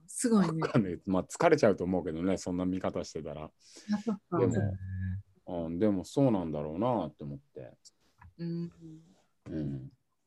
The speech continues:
Speaker 2: まあ、そんな、あとさ、
Speaker 1: うん。
Speaker 2: まあ、<laughs> あとね、その、
Speaker 1: は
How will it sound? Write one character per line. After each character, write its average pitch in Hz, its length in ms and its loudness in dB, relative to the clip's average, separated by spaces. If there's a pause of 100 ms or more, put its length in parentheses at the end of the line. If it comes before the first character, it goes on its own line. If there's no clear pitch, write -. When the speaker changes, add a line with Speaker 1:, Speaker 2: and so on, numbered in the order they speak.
(300)
Speaker 2:
ま 82 140 -10
あ、 78 40 -12
そ - 160 -16
ん 87 80 -8
な、 104 140 -4 (2000)
あ 135 120 6
と - 80 -8
さ、 82 460 0 (560)
Speaker 1:
う 202 80 2
ん。 - 20 8 (580)
Speaker 2:
ま 107 180 2
あ、 98 60 -6
<laughs> - 1300 0
あ - 60 6
と 220 160 6
ね、 80 280 -4 (680)
そ 123 120 4
の、 107 200 6
Speaker 1:
は - 80 -6